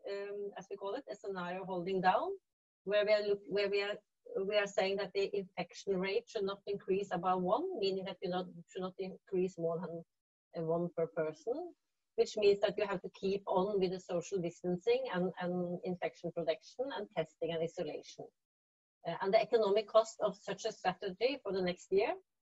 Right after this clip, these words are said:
uh, we have shown have been, will be low, will be less than a s-, a, a strategy which we call just to slow down, which means that you will allow infection to go up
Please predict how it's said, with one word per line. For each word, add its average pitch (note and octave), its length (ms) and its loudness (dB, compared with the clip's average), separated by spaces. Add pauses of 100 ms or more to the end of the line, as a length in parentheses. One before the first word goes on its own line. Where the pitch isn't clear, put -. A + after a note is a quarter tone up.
(200)
uh, F#3+ 580 -10
we G3+ 100 -4
have G#3+ 160 2
shown G#3 320 2
have G3 140 -2
been, F#3+ 180 0 (140)
will F#3 380 -4
be G3 240 0
low, F#3 200 0 (380)
will G3 260 -2
be F#3 400 0 (480)
less E4 300 0 (640)
than G#3 220 2
a A#3 40 2
s-, - 200 -8 (160)
a, G#3 680 -6
a G#3 40 -12
strategy G3+ 540 2
which G#3 160 -2
we G3+ 80 0
call G3 300 2 (480)
just F#3+ 200 -4
to F3 80 -2
slow F#3 420 2
down, G#3+ 300 2 (380)
which - 220 2
means G#3 180 -4
that G#3 160 -4
you G3+ 240 2
will F#3+ 140 0
allow F#3 360 2
infection F#3+ 480 -6
to G3 80 -4
go F3+ 220 0
up E3 120 0